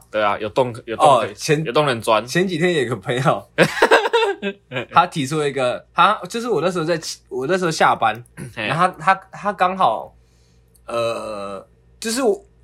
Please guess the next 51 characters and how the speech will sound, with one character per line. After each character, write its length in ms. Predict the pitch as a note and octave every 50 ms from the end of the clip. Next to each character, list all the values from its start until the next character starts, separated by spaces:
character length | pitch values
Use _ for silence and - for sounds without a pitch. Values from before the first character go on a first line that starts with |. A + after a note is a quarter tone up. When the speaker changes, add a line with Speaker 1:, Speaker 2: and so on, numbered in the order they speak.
| _ _ _ _
Speaker 2:
多 180 | A#3+ A#3+ B3+
半 240 | - - C4 A3+ F#3+
情 200 | F3 - E3 E3
况 180 | F#3 F#3+ F3+ F3
下， 160 | F#3+ F3 E3
我 340 | C#3 B2+ A#2+ A2+ A2+ G#2+ G2+
昨 140 | A#2 B2
天 100 | C3 C#3+
下 160 | D3 F#3+ D#3 C3+
班 140 | B2+ B2+
蛮 260 | C3 B2 F#2+ F2 F#2+ G2+
累 200 | G#2+ G2 E2+ D2+
的， 180 | D2+ - - _ _
Speaker 1:
嗯 100 | B2+ B2 C#3+
哼。 60 | D#3
Speaker 2:
然 60 | A#2
后 60 | B2
想 120 | A#2+ A2+ A2
要 40 | A#2
回 220 | - - F#2+ F2+
家 260 | E2+ G#2 G2 F#2+ - - _ _ _
睡 220 | - - G2+ F2+
觉。 220 | F2 G2 E2+ - - _ -
Speaker 1:
嗯。 220 | A#2 A#2 G#2+ E2+ - _ _ _ _ _ _ _ - _ _ _ _ _ - _
Speaker 2:
然 120 | D#3 C3
后 120 | C#3 C#3 C#3+
他 80 | D#3
在 160 | C#3+ D#3+ D#3+
我 100 | C3 G#2+
下 220 | G#2 - C#3+ B2 A#2
班 160 | A#2+ A#2 G#2+
的 40 | G2+
时 120 | F2+ F#2+
候， 240 | F#2+ G2 G2 F#2+ - _ _ _ _ _ _ _ _ _ _ _ _ _ _ _ _ _ _ _ _
然 120 | G#2 G2+
后 540 | G2+ G#2+ A#2 A2+ A2 G#2+ G#2+ G2+ G2 G2 G2 G2 _ _ _ _ _ _ _ _ _
就 140 | - C3 C3
是 160 | B2 C#3+ C#3+
丢 280 | C3 - - E3 F3+ F3+
了， 120 | D#3+ D3+ D3
丢 260 | D3+ - G3 G3+ G#3 G3+
了 160 | F#3 F#3 F3+
一 40 | F3+
些 180 | F3+ G3 G3
会 120 | G#3 G3+ F#3
吸 420 | - - - - - F3 F#3 F#3+
引 120 | G3 G3
我 160 | F3+ B2+ G2+ G2+
的 60 | G2+
东 240 | A2 A#2 A#2 A#2+ A#2+
西。 280 | A#2+ A#2 A2+ A#2 B2